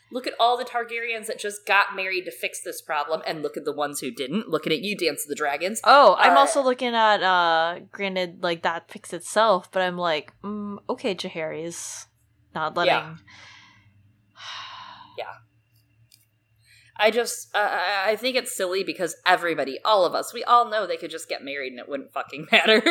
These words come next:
Speaker 2: Yeah.
Speaker 1: But at the same time, everybody's talking about that in the show. Varys,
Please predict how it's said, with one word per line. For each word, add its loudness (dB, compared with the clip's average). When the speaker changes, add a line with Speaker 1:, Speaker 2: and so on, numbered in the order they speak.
Speaker 2:
Yeah. -8
Speaker 1:
But 6
at 0
the 0
same 0
time, 2
everybody's -4
talking -4
about -4
that -4
in -12
the -12
show. -8
Varys, -4